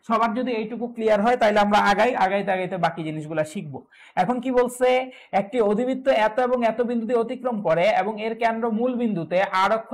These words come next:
এক্স অক্ষ বরাবর হলে অধিবৃত্তটির সমীকরণ কত? তো খেয়াল করেন, আর অক্ষ মানে এই যে বৃহৎ অক্ষ, এটা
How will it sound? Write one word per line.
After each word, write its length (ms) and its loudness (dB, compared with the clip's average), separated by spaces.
এক্স 180 -12
অক্ষ 100 -8
বরাবর 300 0
হলে 180 2
অধিবৃত্তটির 520 0
সমীকরণ 520 4
কত? 120 -2
তো 40 -4
খেয়াল 300 4
করেন, 180 2
আর 140 6
অক্ষ 120 -6
মানে 140 0
এই 100 2
যে 140 -2
বৃহৎ 280 0
অক্ষ, 120 -10
এটা 120 -2